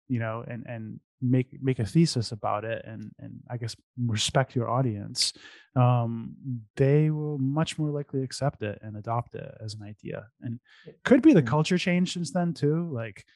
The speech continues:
Speaker 1: you know, we weren't, those were doing, like, bull times the first time and everybody was, like, you know, uh, euphoric,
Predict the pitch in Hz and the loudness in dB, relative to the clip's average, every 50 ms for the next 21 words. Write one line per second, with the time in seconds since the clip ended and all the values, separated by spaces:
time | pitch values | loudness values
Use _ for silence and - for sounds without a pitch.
0 | _ _ _ _ _ - 120 120 123 123 120 117 120 127 - 131 139 143 147 151 | _ _ _ _ _ -2 2 4 4 4 4 2 0 0 2 2 6 6 6 6
1 | 147 - 110 110 139 131 147 165 170 170 170 151 131 143 147 143 139 131 117 110 | 4 2 -4 -8 0 4 4 4 6 4 2 0 0 0 0 0 0 0 -2 -4
2 | 104 101 - 123 123 127 - - 135 127 131 131 127 131 127 127 131 131 - - | -6 -8 -6 -6 -4 -6 -4 -4 -4 -2 -2 -4 -4 -4 -4 -4 -6 -6 -8 -14
3 | 117 - - 131 127 - - - 135 131 127 127 123 123 117 107 117 113 123 113 | -12 -4 -2 -2 -2 -2 -4 -2 0 0 0 0 0 -2 -4 -4 -6 -8 -8 -10
4 | 120 113 117 113 117 127 127 - - - 90 113 - - - _ _ - - 76 | -10 -10 -10 -10 -8 -8 -10 -10 -10 -12 -14 -16 -18 -20 -20 _ _ -14 -12 -12
5 | 76 80 - 117 - _ _ _ _ - _ _ _ _ _ - 73 73 80 117 | -12 -12 -12 -14 -16 _ _ _ _ -20 _ _ _ _ _ -8 -8 -6 -2 2
6 | 123 120 117 - - 123 127 127 123 123 123 127 - - | 2 2 2 2 2 2 2 4 2 2 0 -4 -6 -12